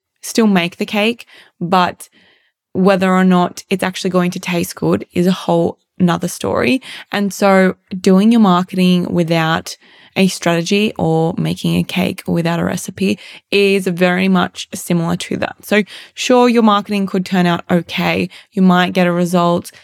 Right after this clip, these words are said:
Things might work for the time being, but trying to grow and scale a business without having a clear strategy in place is really going to be extremely difficult and near impossible.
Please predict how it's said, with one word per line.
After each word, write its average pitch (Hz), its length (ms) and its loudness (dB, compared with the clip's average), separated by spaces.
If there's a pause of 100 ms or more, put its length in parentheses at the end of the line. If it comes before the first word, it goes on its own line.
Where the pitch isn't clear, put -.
(120)
Things 220 220 4
might 208 260 2
work 180 460 0 (240)
for 185 80 -2
the 190 80 0
time 175 280 -2
being, 180 380 0
but 180 460 -2 (300)
trying 208 400 2
to 254 140 -2
grow 180 400 2
and 180 140 -2
scale 180 280 0
a 175 60 0
business 170 500 -4
without 170 440 -2
having 180 320 -4
a 170 80 -6
clear 170 260 -6
strategy 180 680 -4 (260)
in 180 180 0
place - 520 -8
is 180 480 2 (500)
really 185 340 4
going 185 300 2
to 185 100 -4
be 175 340 0
extremely 190 680 2
difficult 170 580 -4
and 170 320 -2 (340)
near 208 300 4
impossible. 185 680 -4